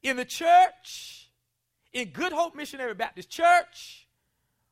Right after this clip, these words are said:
or in the church where you are worshiping as you listen on the internet, uh, on, on the radio, we will not all agree all the time.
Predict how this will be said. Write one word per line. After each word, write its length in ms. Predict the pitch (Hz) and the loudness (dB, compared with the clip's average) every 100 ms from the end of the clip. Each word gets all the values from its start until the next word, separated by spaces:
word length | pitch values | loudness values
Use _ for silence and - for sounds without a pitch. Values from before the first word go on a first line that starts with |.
| _ | _
or 120 | 240 | -2
in 80 | 226 | -2
the 60 | 214 | -4
church 400 | - 320 330 311 | 2 4 4 0
where 200 | 302 269 | -4 -4
you 400 | 254 339 339 - | -4 -8 -8 -8
are 100 | 202 | -8
worshiping 640 | 196 330 330 330 339 349 | -6 -8 -8 -12 -10 -8
as 200 | 311 220 | -8 -10
you 120 | 240 | -14
listen 400 | 208 311 330 320 - | -10 -10 -10 -18 -12
on 120 | 233 | -12
the 80 | 208 | -10
internet, 500 | 269 311 294 320 359 _ _ _ - | -8 -8 0 4 4 _ _ _ -6
uh, 120 | 208 220 | -4 0
on, 280 | 254 240 | 0 0
on 160 | 208 220 | -4 -10
the 80 | 220 | -2
radio, 760 | 285 339 330 349 349 359 381 _ _ _ _ _ _ _ _ | 0 0 -2 0 2 0 -6 _ _ _ _ _ _ _ _
we 380 | 170 330 359 359 | -6 -2 0 0
will 200 | 330 302 | -2 -6
not 520 | 254 277 302 320 330 - _ - | -4 -2 0 2 0 -6 _ -4
all 480 | 294 320 330 330 330 | 2 4 4 2 -2
agree 680 | 226 330 359 311 311 330 _ _ _ _ _ _ _ _ _ _ _ _ _ _ _ _ | -8 -4 -2 -2 -4 -8 _ _ _ _ _ _ _ _ _ _ _ _ _ _ _ _
all 280 | 247 254 269 | 0 2 0
the 100 | 285 | -4
time. 540 | - 330 262 190 214 | -4 0 0 0 -4